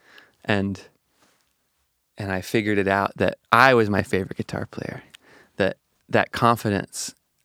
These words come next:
that self-realization is the most essential starting point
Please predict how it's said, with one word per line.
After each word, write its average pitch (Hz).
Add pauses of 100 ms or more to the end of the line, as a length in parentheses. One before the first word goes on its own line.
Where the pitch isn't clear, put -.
that 110
self-realization -
is 101 (100)
the 110
most 107
essential 101 (1600)
starting 104
point -